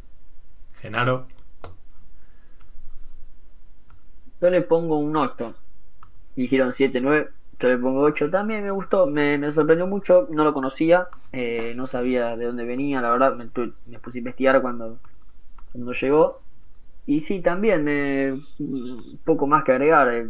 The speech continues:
Speaker 2: muy com-, me pareció muy completo, porque va para adentro de tres,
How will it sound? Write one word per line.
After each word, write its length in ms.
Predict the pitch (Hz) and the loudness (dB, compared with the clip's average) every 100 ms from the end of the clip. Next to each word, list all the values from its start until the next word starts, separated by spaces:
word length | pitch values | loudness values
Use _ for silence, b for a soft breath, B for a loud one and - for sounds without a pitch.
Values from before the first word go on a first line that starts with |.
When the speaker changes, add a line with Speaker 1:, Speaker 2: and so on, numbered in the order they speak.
| - | -4
Speaker 2:
muy 240 | 139 143 175 | -2 0 4
com-, 160 | 165 | 2
me 120 | 147 | 2
pareció 260 | 139 151 151 | 2 2 2
muy 140 | 220 | -2
completo, 600 | 185 156 175 156 139 135 - - - | 0 2 4 6 6 4 0 -8 -4
porque 500 | 127 120 127 123 120 | -2 0 0 2 2
va 380 | 117 120 131 | 0 2 2
para 180 | 131 131 | 6 6
adentro 440 | 127 139 127 127 123 - - | 6 6 2 -2 -2 -4 -4
de 140 | 131 131 | -2 0
tres, 340 | - 180 185 | 4 4 4